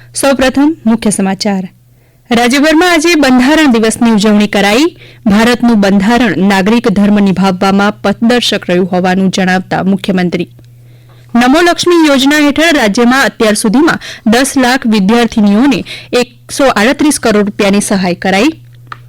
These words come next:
ગોબર ધન અને ગ્રે વોટર મેનેજમેન્ટ પ્રોજેક્ટ માટે રાજ્ય સરકારને દિલ્હી ખાતે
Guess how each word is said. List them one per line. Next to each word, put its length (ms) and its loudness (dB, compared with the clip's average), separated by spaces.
ગોબર 360 2
ધન 360 2
અને 180 2
ગ્રે 300 0
વોટર 340 0
મેનેજમેન્ટ 500 2
પ્રોજેક્ટ 340 -2
માટે 320 2
રાજ્ય 260 0
સરકારને 680 0
દિલ્હી 400 0
ખાતે 500 -2